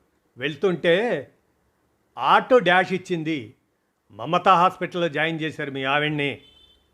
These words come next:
వెంటనే ఫోన్లో చూస్తే బోలెడు మిస్డ్ కాల్స్, నాకు తెలియని నంబర్లవి అవి. వాటిని లిఫ్ట్ చేయలేదు.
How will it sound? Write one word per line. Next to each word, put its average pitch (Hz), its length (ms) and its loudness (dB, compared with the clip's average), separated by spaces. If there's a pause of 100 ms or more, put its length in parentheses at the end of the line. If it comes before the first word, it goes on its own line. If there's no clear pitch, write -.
(720)
వెంటనే 131 600 -6
ఫోన్లో 143 600 -4 (260)
చూస్తే 175 540 -8 (460)
బోలెడు 156 420 2
మిస్డ్ 143 360 -8
కాల్స్, 151 500 -6 (1000)
నాకు 135 400 -2
తెలియని 156 460 0
నంబర్లవి 135 640 -6 (140)
అవి. 123 240 -12 (760)
వాటిని 123 480 -4
లిఫ్ట్ 123 300 -10
చేయలేదు. 127 460 -6